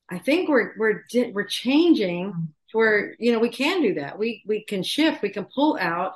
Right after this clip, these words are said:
Speaker 1: and we can look at things. We, I mean, just within your body, you can go, you can imagine, "Let me pull back. Let me look at the bigger picture here. I don't have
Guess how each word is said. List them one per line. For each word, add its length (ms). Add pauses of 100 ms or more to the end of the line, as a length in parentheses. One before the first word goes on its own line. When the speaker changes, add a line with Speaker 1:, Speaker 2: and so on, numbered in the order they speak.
Speaker 1:
and 300
we 100
can 200
look 260
at 160
things. 380 (280)
We, 200
I 60
mean, 380
just 300
within 400
your 100
body, 220
you 100
can 140
go, 300
you 180
can 120
imagine, 560 (180)
"Let 60
me 220
pull 240
back. 440 (480)
Let 140
me 140
look 220
at 100
the 80
bigger 380
picture 480
here. 420 (180)
I 80
don't 180
have 140